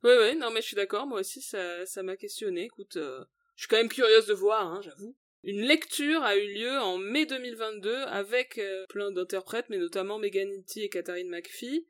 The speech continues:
Et, euh, un workshop devait avoir lieu cet été. Bon, il y a, il y a pas particulièrement de nouvelles, mais ça a l'air d'avancer quand même.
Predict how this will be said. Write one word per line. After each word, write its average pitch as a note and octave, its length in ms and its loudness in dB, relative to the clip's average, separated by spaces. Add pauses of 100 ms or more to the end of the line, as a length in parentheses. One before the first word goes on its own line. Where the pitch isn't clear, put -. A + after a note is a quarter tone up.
(120)
Et, D4 320 6
euh, G3 600 4
un G3 100 0
workshop C#4 640 2 (220)
devait G#3 280 -2
avoir A3+ 320 2
lieu A3+ 200 -2
cet A3+ 260 0
été. F#3 340 4
Bon, F3 300 -6
il D#3 60 -8
y D3+ 40 -8
a, C#3 80 -12
il - 80 -8
y - 60 -4
a D#3+ 40 -6
pas E3+ 140 -8
particulièrement E3+ 540 -6
de F3 60 -10
nouvelles, F3+ 360 -2
mais F3 380 -4
ça F3+ 320 -6
a E3+ 60 -2
l'air C#4 180 -2
d'avancer A#3 480 -6
quand - 100 -14
même. F3 240 -12